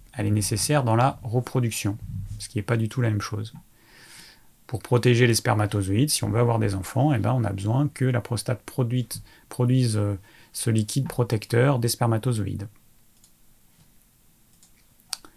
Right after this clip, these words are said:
Alors, les questions. Euh, est-ce que j'ai tout dit ? Ah oui. Alors, autre chose. Oui, à chaque fois, j'oublie. Donc, j'aime bien vous parler de la symbolique, la symbolique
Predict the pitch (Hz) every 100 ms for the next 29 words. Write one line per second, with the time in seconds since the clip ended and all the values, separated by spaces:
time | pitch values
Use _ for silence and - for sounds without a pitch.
0 | - - - - - _ _ _ - 156
1 | 151 117 98 104 - 123 147 175 - 143
2 | 135 - 123 113 - 131 117 - 139 135
3 | - 120 123 165 196 - _ - 170 147
4 | 104 _ - _ - - - - - 127
5 | 165 - 160 - 120 110 - - - -
6 | - - 107 95 - 120 156 117 107 151
7 | 208 - - - - - - 131 143 123
8 | 143 156 202 151 147 147 175 117 - 175
9 | 151 139 160 - - - _ - - -
10 | - - - - - - - 117 - 165
11 | 143 135 175 - -